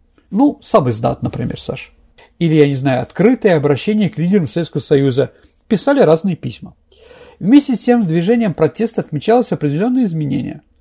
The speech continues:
Вера в социализм, характерная для пятидесятых, начала семидесятых годов, а социализм с человеческим лицом, э, изменение системы путем десталинизации, а, уступает место борьбе за права человека,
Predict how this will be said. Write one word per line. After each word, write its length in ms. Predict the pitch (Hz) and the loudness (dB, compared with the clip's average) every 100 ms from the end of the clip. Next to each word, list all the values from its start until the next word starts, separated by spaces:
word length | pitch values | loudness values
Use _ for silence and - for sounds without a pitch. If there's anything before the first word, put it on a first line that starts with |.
| _ - - - | _ -20 -16 2
Вера 260 | 180 220 | 4 4
в 60 | - | 2
социализм, 540 | 214 - 208 214 175 | -4 -2 0 0 -2
характерная 480 | - 185 175 214 190 | -4 -4 -2 -2 0
для 120 | 175 | -2
пятидесятых, 460 | 175 196 - 180 156 | -2 -4 -2 -2 -4
начала 320 | 165 180 170 | -6 -4 -4
семидесятых 560 | - 175 175 - 247 175 | -6 -8 -8 -8 -6 -2
годов, 380 | 151 147 139 _ _ _ _ _ _ | 0 0 -2 _ _ _ _ _ _
а 160 | 147 147 | 0 0
социализм 580 | - 180 - 190 190 151 | 0 -4 0 2 2 0
с 40 | |
человеческим 560 | - 180 180 - 175 156 | -4 -2 -2 -4 -4 -2
лицом, 440 | 175 - 135 117 _ _ _ _ _ _ | -2 0 -2 -2 _ _ _ _ _ _
э, 160 | 156 160 180 | 2 2 2
изменение 640 | 156 185 190 190 175 156 | 0 0 2 2 2 0
системы 420 | - 175 - 175 | -2 -6 -2 -2
путем 300 | 151 151 180 156 143 | 0 -2 0 0 -2
десталинизации, 1160 | 127 160 - 160 147 156 170 247 285 - 277 254 _ - - - | 0 0 2 0 0 -2 -4 -4 -4 -4 -6 -6 _ -20 -20 0
а, 300 | 214 226 240 | 4 4 4
уступает 460 | - 277 311 302 | 0 -2 0 2
место 260 | 294 285 269 | 2 2 0
борьбе 320 | 247 247 269 | 0 2 0
за 80 | 240 | 0
права 300 | 202 202 247 | 0 0 0
человека, 600 | - 165 139 147 143 | 0 0 2 2 0